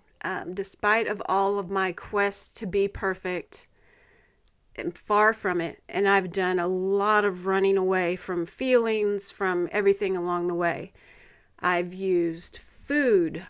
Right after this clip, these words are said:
I've used over-exercising, I've used alcohol. And I'm a person of faith, you know, I was raised that way. And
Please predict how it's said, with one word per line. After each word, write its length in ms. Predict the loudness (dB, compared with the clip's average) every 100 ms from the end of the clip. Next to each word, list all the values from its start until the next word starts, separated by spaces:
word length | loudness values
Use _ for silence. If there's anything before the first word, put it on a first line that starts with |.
| -6
I've 240 | -4 -4
used 400 | -4 -4 -4 -8 -4
over-exercising, 1300 | -2 -2 -4 -2 -4 -2 -4 0 0 0 -4 -8 -10 -4
I've 280 | -2 -2 -4
used 400 | -4 -4 -6 -8 0
alcohol. 400 | 0 0 -4 -4
And 140 | 0
I'm 160 | 2 2
a 60 | 2
person 640 | 2 0 0 -4 -4 -2 -2
of 140 | -2
faith, 440 | 0 0 0 -6 -6
you 100 | -2
know, 140 | 2 4
I 120 | 4
was 160 | 2
raised 200 | 2 2
that 160 | 2 0
way. 360 | -2 -2 -6 -4
And 520 | 0 2 2 2